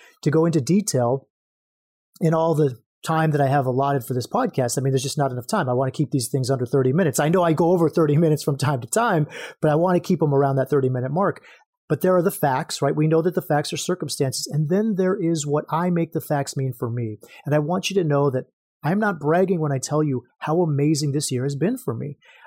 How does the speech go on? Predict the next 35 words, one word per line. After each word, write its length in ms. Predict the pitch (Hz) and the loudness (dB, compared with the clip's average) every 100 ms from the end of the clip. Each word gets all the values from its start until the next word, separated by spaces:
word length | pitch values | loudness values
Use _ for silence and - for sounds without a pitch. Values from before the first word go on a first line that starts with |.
| - | -2
I 120 | 143 | -2
generally 640 | 120 143 165 214 202 185 | 0 0 0 2 2 2
don't 260 | 156 156 156 | 2 0 0
talk 220 | 160 156 | -2 0
about 220 | 147 139 | 0 0
myself 380 | 135 127 135 123 | -2 -2 -2 -2
on 120 | 123 | -4
this 160 | 117 110 | -4 -6
podcast. 580 | 147 143 139 120 - - | -2 -2 -2 -6 -6 -4
There 140 | 127 | 0
are 180 | 135 139 | 2 2
a 60 | 123 | 0
few 260 | 170 190 | 0 2
episodes 640 | 185 175 - 170 165 156 - _ _ _ 123 | 0 -2 0 2 0 -4 -14 _ _ _ -4
that 320 | 123 120 - | -2 -4 -2
give 340 | 151 160 151 | 2 4 2
you 160 | 147 151 | 0 0
some 320 | - 147 139 | 0 -2 0
insight 480 | 156 151 - 147 143 | 0 0 0 0 0
into 280 | 139 123 131 | -2 -4 -4
my 200 | 113 110 | -4 -4
life. 500 | 113 147 208 233 - _ _ _ _ - | -2 0 -2 -4 -12 _ _ _ _ -8
And 120 | 131 | -4
for 80 | 139 | -2
the 80 | 131 | 0
most 300 | 156 208 - | 2 0 -2
part, 420 | 143 139 139 - _ _ - | -2 -2 -2 -8 _ _ -8
I 120 | 131 | -4
want 220 | 151 156 | -2 0
to 60 | 156 | 0
keep 220 | 156 147 | -2 -2
the 100 | 147 | -2
focus 460 | - 139 - 127 - | -2 -2 -2 -4 -4
on 300 | 127 123 113 | -4 -6 -6
you 500 | 120 185 220 190 | -2 0 0 -2